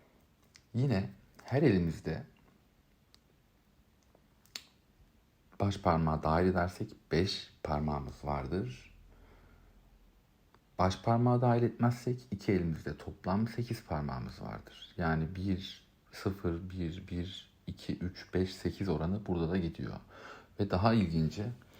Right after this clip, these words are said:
bir parmağımızı, mesela işaret parmağınıza bakın lütfen. İşaret parmağınızın üç boğumu var. İçinde üç kemik var çünkü. En uçtan başlayarak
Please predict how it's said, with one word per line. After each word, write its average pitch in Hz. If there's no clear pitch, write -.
bir 123
parmağımızı, 82
mesela 92
işaret 95
parmağınıza 80
bakın 80
lütfen. 85
İşaret 120
parmağınızın 82
üç -
boğumu 76
var. -
İçinde 87
üç -
kemik 82
var 71
çünkü. -
En 139
uçtan 101
başlayarak 87